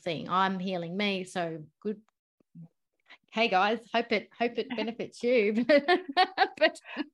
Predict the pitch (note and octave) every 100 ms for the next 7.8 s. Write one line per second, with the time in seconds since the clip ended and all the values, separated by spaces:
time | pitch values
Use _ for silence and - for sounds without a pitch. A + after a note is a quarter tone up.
0 | - _ - - _ _ _ G#3+ F#3+ -
1 | C#4+ A3 B3 A#3 - - - B3 B3 -
2 | - - D4 D4 A#3+ G#3+ G3 - G#3 G3+
3 | G#3+ B3+ - C4 G#3+ - G3+ G#3 F3+ F#3
4 | G3+ G3+ E3 D3 C#3 F#3 - - _ -
5 | G3+ - A3 G#3+ A3 G3+ F3+ - - G3
6 | G3 F#3 D#3 F#3+ C#4 _ _ _ G#3 -
7 | - E3 F3 F3 E3+ D3+ G2 F#2+